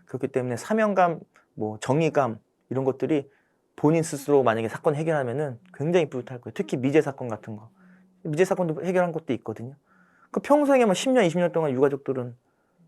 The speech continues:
사건도, 범인도 못 잡았는데 그걸 분석해서 범인을 잡는 데 일조를 했다.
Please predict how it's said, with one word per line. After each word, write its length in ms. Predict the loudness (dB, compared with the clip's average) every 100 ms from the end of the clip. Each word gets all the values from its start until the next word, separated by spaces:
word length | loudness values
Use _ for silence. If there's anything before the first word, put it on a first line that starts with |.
| _ _ _ _ _ _
사건도, 540 | -20 -6 0 0 0 -6 -10
범인도 340 | -2 0 2 0
못 140 | -2
잡았는데 640 | -2 -2 -4 -10 -12 -14 -16 _ -8
그걸 140 | -8
분석해서 560 | -4 -4 -4 -4 -4 -2
범인을 240 | -2 -2
잡는 220 | -4 -6
데 80 | -4
일조를 380 | -2 -2 -2 -2
했다. 300 | -6 -10 -14